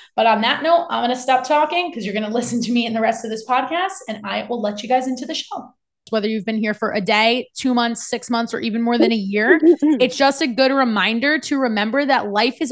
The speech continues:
Speaker 1: always gonna happen to you, but you do, as much as I was joking two minutes ago, you do have the opportunity to take ownership of how you show up in these situations. And there is that balance of zooming out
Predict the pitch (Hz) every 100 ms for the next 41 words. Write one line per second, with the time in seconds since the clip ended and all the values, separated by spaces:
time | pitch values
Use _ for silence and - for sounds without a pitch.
0 | - 233 240 262 202 233 208 185 190 -
1 | 269 - 311 330 370 - - - - 277
2 | 247 277 214 247 311 254 254 233 214 240
3 | 254 247 226 214 - 254 254 220 196 233
4 | 220 226 - 190 190 214 - - - 233
5 | 294 202 269 330 262 262 269 254 262 240
6 | 240 233 - 233 226 233 269 277 - 233
7 | - 233 226 _ 226 220 254 262 - 302
8 | 302 226 220 226 220 220 220 - 226 208
9 | 202 - 214 214 208 226 - 196 196 202
10 | 277 339 370 - - - - 254 254 247
11 | - 254 247 214 233 185 240 240 247 214
12 | 214 - - 220 175 180 226 262 285 214
13 | 208 269